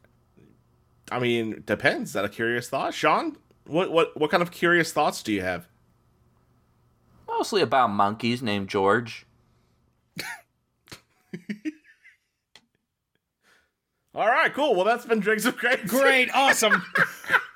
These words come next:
Speaker 3: Real
Speaker 2: Just
Speaker 3: fucking
Speaker 2: curious.
Speaker 3: cool.
Speaker 2: Just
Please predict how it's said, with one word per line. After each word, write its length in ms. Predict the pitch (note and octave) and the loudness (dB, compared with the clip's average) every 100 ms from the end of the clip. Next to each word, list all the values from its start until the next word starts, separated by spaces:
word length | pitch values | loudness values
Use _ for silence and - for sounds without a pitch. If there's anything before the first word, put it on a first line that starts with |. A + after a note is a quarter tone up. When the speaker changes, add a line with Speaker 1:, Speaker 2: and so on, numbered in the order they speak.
| - - - - - - - - - - _ - - | -2 -2 -4 -2 -2 -4 -4 -2 -2 -8 _ -8 -2
Speaker 3:
Real 220 | A3 D4 | 2 2
Speaker 2:
Just 120 | C4 | 4
Speaker 3:
fucking 160 | E3+ F3 E3+ | 4 6 6
Speaker 2:
curious. 140 | - A3+ | 6 4
Speaker 3:
cool. 380 | G#3 F3+ D3+ _ _ _ - A4+ G#4 - _ D5+ D#5 E5 D#5+ F5 E5 E5 - - D5 E5+ - - A#5+ A#5 - - F#5+ G5 | 2 2 0 _ _ _ -20 -8 -6 -8 _ 0 0 0 -12 -10 -2 -2 -2 -4 2 2 0 -12 -14 -14 -16 -2 2 4
Speaker 2:
Just 180 | G4+ | 2